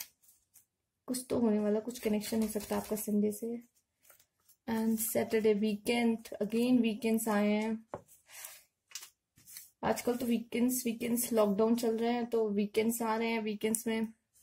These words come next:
आप लोग को शायद कुछ समय मिलता हो time spend करने का। Pisces हैं, हो सकता है वो हो, आप हो, family, family, आप लोग एक दूसरे के साथ फैमिली बनाना चाहते हो,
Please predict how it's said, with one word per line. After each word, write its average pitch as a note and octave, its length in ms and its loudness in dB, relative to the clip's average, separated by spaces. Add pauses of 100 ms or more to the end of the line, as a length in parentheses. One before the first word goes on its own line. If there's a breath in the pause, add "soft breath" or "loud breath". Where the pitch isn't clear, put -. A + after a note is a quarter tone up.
(1200)
आप G#3+ 180 2
लोग G#3+ 140 -2
को - 100 -20
शायद A3+ 340 -4
कुछ A#3+ 200 -6
समय A3+ 200 2
मिलता A3+ 320 2
हो A3+ 100 -2
time A3+ 280 0
spend A3 340 -2
करने G#3+ 180 0
का। A3+ 180 -8 (640 loud breath)
Pisces A#3+ 720 -2
हैं, A#3 320 0
हो B3 80 -2
सकता B3+ 340 -6
है A#3 120 -2
वो A3 180 0
हो, A#3 280 -2
आप G#3+ 260 -4
हो, A3+ 60 0
family, A3+ 840 0 (480 soft breath)
family, A#3 600 4 (160)
आप A#3 200 2
लोग A#3 220 2
एक A3 140 2
दूसरे A3+ 160 -2
के - 60 -10
साथ A#3 140 -2
फैमिली A3+ 380 2
बनाना A3+ 300 0
चाहते A3 320 -4
हो, A3 300 0